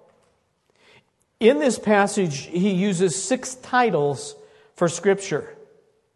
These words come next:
Some of them are obvious, and, and there's a couple that you kind of go, "What? What?" So here's the six.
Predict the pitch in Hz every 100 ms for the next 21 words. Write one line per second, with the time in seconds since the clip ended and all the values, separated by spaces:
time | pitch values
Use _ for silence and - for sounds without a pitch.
0 | _ _ _ _ _ _ _ _ _ _
1 | _ _ - - 170 170 165 156 175 190
2 | 165 - 131 139 220 156 151 151 170 139
3 | - 208 202 127 - 151 117 95 - -
4 | - 226 339 - - _ _ _ _ _
5 | _ _ _ _ _ _ _ - 185 208
6 | 196 156 139 - -